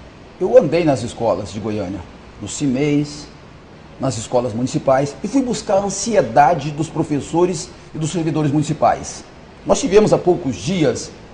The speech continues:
um caso de corrupção na merenda escolar. Um caso de corrupção muito grave. Tiraram dinheiro da,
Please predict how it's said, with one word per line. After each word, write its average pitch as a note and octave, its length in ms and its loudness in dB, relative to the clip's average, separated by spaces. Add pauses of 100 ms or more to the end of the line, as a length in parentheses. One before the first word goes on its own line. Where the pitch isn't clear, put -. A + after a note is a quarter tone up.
(380)
um F3 80 2
caso F3 280 8
de D3+ 80 -2
corrupção F3 580 2 (380)
na F#3+ 140 6
merenda F3+ 460 2
escolar. A#2+ 480 2 (680)
Um D#3 120 2
caso E3+ 240 8
de C#3 40 -4
corrupção E3 360 2
muito F#3 240 2
grave. A#2+ 400 4 (100)
Tiraram F#3 440 8
dinheiro F3+ 440 0
da, F#3 100 6